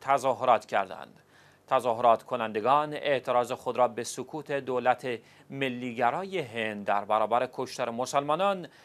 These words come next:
و افزایش حمله به مردان و پسران مسلمان از زمان روی کار آمدن این دولت در سال دو هزار و هفده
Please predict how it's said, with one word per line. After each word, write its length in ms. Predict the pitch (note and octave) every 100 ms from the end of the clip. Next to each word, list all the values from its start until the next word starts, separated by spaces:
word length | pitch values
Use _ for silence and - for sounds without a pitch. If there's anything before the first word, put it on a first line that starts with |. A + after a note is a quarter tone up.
| - - B2
و 40 | F3+ F#3
افزایش 680 | F3 F3 D3 C3+ D#3 D#3+ D3
حمله 340 | D#3+ D3 D3
به 140 | D3 C#3+
مردان 500 | C#3 B2 G#2+ B2 B2
و 140 | A#2+
پسران 560 | A2+ A#2+ - A2+ G#2+ G2+
مسلمان 680 | G#2+ B2+ D3+ D3 E3+ F3+ D#3 - - -
از 220 | - A#2 G#2+
زمان 340 | A2 B2+ E3+
روی 260 | D#3+ D#3 D3
کار 240 | - C#3+
آمدن 340 | C3+ C3 B2
این 180 | A#2+ A#2+
دولت 400 | A#2 A#2+ C3 C3+
در 160 | B2+ B2
سال 340 | - C3 A#2+
دو 120 | A#2
هزار 220 | A2+ A#2+ A2+
و 20 |
هفده 500 | A#2+ C#3+ B2+ D#3+